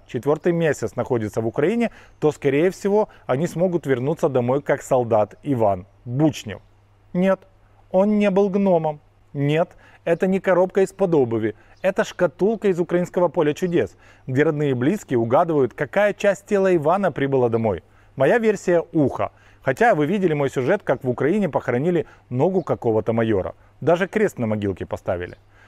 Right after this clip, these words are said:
Но если между нами, я вообще не уверен, что там Иван Бучнев. В российской армии на Д Н К анализ лишних денег нет.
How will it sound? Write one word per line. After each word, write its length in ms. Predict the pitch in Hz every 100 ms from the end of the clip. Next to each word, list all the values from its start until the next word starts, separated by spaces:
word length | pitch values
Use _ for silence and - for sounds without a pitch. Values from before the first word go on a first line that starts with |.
| -
Но 60 | 135
если 180 | 135 143
между 280 | 139 127 147
нами, 340 | 208 220 - - _
я 180 | 120 139
вообще 460 | 147 165 160 - 220
не 120 | 185
уверен, 340 | 147 170 170
что 180 | 135 131
там 220 | 139 160
Иван 260 | 127 147 139
Бучнев. 400 | 120 160 - 92 - - - - -
В 80 |
российской 380 | 135 - 208 -
армии 280 | 190 202 180
на 180 | 151 147
Д 120 | 147
Н 140 | 165
К 180 | 160 180
анализ 400 | 156 175 185 127
лишних 440 | 127 156 - 147 123
денег 280 | 160 147
нет. 340 | 120 131 139